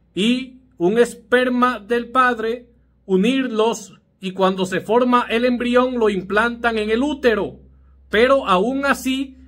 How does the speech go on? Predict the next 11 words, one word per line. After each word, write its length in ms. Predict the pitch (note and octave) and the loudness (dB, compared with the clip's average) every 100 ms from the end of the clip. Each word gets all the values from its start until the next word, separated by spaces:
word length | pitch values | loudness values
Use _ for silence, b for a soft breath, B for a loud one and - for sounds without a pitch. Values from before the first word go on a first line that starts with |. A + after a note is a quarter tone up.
| E3 | -4
las 240 | F#3+ F#3 | -2 -2
posibilidades 920 | - C4 C4+ C4 C4 B3 B3 B3 - | 0 0 0 -4 -4 0 0 -2 -6
de 140 | G#3 | -8
que 340 | G3+ F3 G#3 D4 | -4 0 0 0
ella 260 | C4+ B3 | -2 -4
quedara 560 | - F#3 G3+ A#3 B3 A#3+ | -2 -2 0 2 0 -4
embarazada, 960 | G#3 A3 A3 A#3+ A3+ G#3+ A3 A3 G3 B B B _ _ | -6 -4 -2 -2 -2 -2 0 -2 -4 B B B _ _
tuviera 560 | F#3+ D#3 D#3 A#3+ C#4+ B3+ G#3+ | -8 -6 0 2 2 0 -4
esos 400 | A3+ B3+ - A3 | -6 -6 -8 -4
hijos, 500 | A#3 F#3+ G#3 - - _ _ | -4 -2 -6 -8 -18 _ _
eran 560 | F3+ G3+ A3 A3+ A#3 A3 | -2 0 2 0 -6 -14